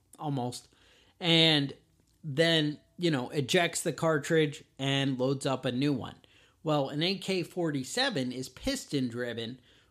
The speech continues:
which means that the explosion basically happens out over the barrel, the gas from, you know, when you shoot, and it ends up, um,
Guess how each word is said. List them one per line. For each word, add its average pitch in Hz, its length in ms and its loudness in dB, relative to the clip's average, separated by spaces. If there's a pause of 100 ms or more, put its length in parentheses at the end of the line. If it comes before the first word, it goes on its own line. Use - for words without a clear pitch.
which 160 240 -2
means 208 520 4
that 160 340 0
the 151 140 2
explosion 190 760 4
basically 156 460 0
happens 160 460 0
out 156 220 2
over 156 320 4
the 127 140 2
barrel, 143 640 2 (240)
the 139 80 -6
gas 135 400 0
from, 127 420 -4 (140)
you 151 100 -4
know, 131 80 0
when 127 220 -2
you 120 80 -2
shoot, 233 440 0 (680)
and 175 440 2
it 180 140 0
ends 196 380 2
up, 175 340 2 (460)
um, 143 480 2